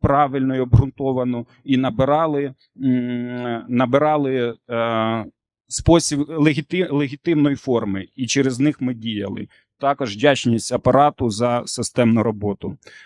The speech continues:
А, Олена Бойко. А, через неї йшла комунікація з центральними органами влади. Е, вона має великий досвід і зв'язки в роботи в ряді міністерств. І, відповідно, і від питання отримання зброї,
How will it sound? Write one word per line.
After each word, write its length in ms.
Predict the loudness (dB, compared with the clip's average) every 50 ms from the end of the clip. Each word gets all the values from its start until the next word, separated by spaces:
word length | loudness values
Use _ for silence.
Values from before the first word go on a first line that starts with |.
| -20 _ _ _ -4 0
А, 220 | 2 2 2 2
Олена 440 | 2 2 2 4 4 2 0 -2 -4
Бойко. 580 | -2 0 0 0 0 -2 -6 -8 -8 -6 -6 -6 -8 _ _ _ _ _ _ _ -8 -4
А, 460 | -2 0 0 0 0 0 0 0 0
через 320 | 2 2 2 2 0 0 0
неї 180 | 0 0 0
йшла 260 | -2 -2 0 -2 -2
комунікація 760 | -2 -2 0 2 2 2 0 -2 -2 -2 -2 -2 -2 -4 -6
з 80 | -4 -2
центральними 540 | -2 -2 -2 0 0 0 0 0 -2 0 -2
органами 440 | -2 -2 0 0 0 0 0 0
влади. 580 | 0 2 2 2 2 2 0 -2 -4 -4 -4 -6 -10 _ _ _ _ _ _ -8
Е, 280 | -4 -2 0 2 2 0
вона 400 | 2 2 2 2 4 2 0 0
має 260 | -2 -4 -4 -4 -4
великий 360 | -4 -4 -4 -4 -4 -6 -6
досвід 480 | 0 2 2 2 2 0 -6 -10 -10 -8
і 80 | -8 -6
зв'язки 440 | -4 -2 -2 -2 -2 -2 2 2 2
в 60 | 2
роботи 380 | 2 0 2 0 0 0 0 -4
в 60 | -2
ряді 320 | 0 0 -2 0 2 2
міністерств. 720 | 4 6 6 4 2 0 -4 -4 -4 -2 -4 -8 -14 _ _ _ _ _ _ -2
І, 120 | 0 4
відповідно, 920 | 4 4 4 4 0 -4 -4 -4 -4 -6 -4 -2 0 0 0 0 -2 -6 -8 _ _
і 240 | -4 0 2 2 0
від 420 | 0 -4 -16 -20 -16 -14 -12 -4 -2
питання 500 | -2 0 2 2 2 2 2 0 0 -2
отримання 540 | -2 0 2 2 2 2 2 -2 -4 -6
зброї, 680 | -8 -8 -2 0 2 2 2 0 -2 -4 -4 -4 -6 -6